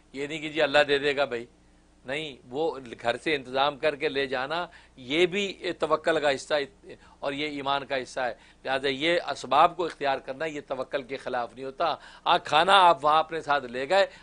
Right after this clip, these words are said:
अब अल्लाह पर तवक्कल कि अल्लाह अपनी रहमत से अब खिला भी देगा, क्योंकि खाना ले जाना काफ़ी नहीं होता, खिलाना असल है। हो सकता है ले गए और खाना नसीब ना हो,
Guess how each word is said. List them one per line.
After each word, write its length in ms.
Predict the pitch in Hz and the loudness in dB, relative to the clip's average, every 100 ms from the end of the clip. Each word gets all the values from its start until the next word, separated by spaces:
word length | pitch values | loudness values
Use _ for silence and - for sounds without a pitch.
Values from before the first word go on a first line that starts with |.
| - | 2
अब 180 | 247 254 | 6 8
अल्लाह 220 | 220 220 214 | 8 10 8
पर 140 | 214 | 6
तवक्कल 480 | 175 180 - 180 139 - - | 2 0 0 0 -2 -6 -4
कि 60 | 196 | 0
अल्लाह 240 | 180 190 | 4 6
अपनी 220 | 185 190 175 | 4 4 6
रहमत 260 | 175 185 | 6 6
से 80 | 170 | 0
अब 100 | 175 | 0
खिला 240 | - 160 180 | 2 6 6
भी 120 | 185 | 6
देगा, 260 | 160 147 123 - _ _ _ _ _ _ | 0 0 -2 -8 _ _ _ _ _ _
क्योंकि 140 | 180 175 | -8 -2
खाना 280 | 156 170 202 | 0 4 4
ले 200 | 190 175 | 4 2
जाना 280 | 156 160 208 | 4 4 4
काफ़ी 320 | 202 196 185 | 6 4 4
नहीं 100 | 202 | -2
होता, 380 | 214 202 202 160 - - - | -4 2 4 4 0 -16 -8
खिलाना 460 | - 165 180 233 226 | 2 6 8 10 10
असल 280 | 196 208 | 8 4
है। 100 | 196 156 - - | 2 0 -4 -4
हो 100 | 156 | -4
सकता 260 | 165 185 190 | -2 -2 0
है 60 | |
ले 180 | 170 180 | 2 2
गए 80 | 185 | 2
और 120 | 185 | 2
खाना 300 | 170 156 170 | 2 -2 -2
नसीब 320 | 170 170 165 160 | -4 -6 -6 -4
ना 80 | |
हो, 160 | 165 175 | -4 -4